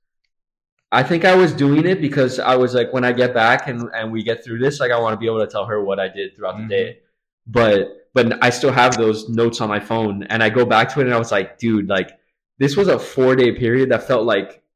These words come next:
Speaker 1: like, months long of, like,
Speaker 2: Yeah,
Speaker 1: me
Speaker 2: man.
Speaker 1: being in this, like, hole of, like,
Speaker 2: Yeah.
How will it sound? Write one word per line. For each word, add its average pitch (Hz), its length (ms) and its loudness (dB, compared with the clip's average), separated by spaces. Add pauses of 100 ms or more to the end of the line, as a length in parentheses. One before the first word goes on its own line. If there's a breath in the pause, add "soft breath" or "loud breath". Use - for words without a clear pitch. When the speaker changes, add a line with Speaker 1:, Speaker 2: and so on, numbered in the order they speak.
(160)
Speaker 1:
like, 107 240 0
months 113 460 0
long 101 320 -2
of, 110 240 -2
like, 117 180 0
Speaker 2:
Yeah, 117 160 -6
Speaker 1:
me 120 160 0
Speaker 2:
man. 120 80 -2
Speaker 1:
being 123 240 0
in 120 80 -2
this, 117 180 -2
like, 104 160 -2
hole 120 400 2
of, 110 160 -2
like, 101 400 -2
Speaker 2:
Yeah. 101 200 -12